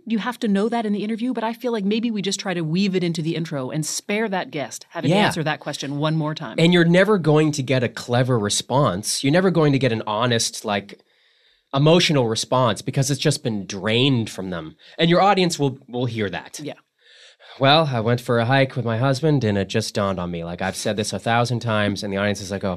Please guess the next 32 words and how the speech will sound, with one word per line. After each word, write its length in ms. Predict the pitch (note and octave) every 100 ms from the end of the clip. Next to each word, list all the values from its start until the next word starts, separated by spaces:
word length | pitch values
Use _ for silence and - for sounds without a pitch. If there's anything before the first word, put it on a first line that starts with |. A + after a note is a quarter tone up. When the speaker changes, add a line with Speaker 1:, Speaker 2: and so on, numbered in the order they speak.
| -
Speaker 2:
this 140 | F#2
poor 260 | - G#2+ G2
fucking 320 | G#2 F#2+ F#2
bastard 420 | F2 E2+ - E2+
has 160 | F2 E2+
to 200 | E2+ -
answer 320 | F2+ F2 F2
this 160 | E2+ -
question 420 | - B3 - -
Speaker 1:
<laughs> 60 | -
Speaker 2:
over 360 | G#2 G2+ A2+
and 160 | G2+ G2 -
over 320 | A2 A2+ A2+
and 80 | A2+
over 220 | A2+ A2+
again." 340 | G#2 A2 A2 A2
Speaker 1:
Yeah. 200 | C#3+ C3 - -
Speaker 2:
And 80 | E3+
they 60 |
can 120 | F#3
feel 280 | G#3 B3 C4+
that. 140 | F3+ A2
A 40 |
sensitive 380 | - D#3+ E3 D3+
audience 340 | D3+ D#3 C3 -
understands 720 | C3 C#3+ - C#3 C#3+ B2+ G2+
when 160 | G#2+ G#2
the 140 | G2+
interview 340 | G#2 A#2 G#2 G#2
subject 560 | A2 G2+ G2+ F#2 - -
is, 360 | F#2 E2+ -
like, 280 | F#2 E2+ -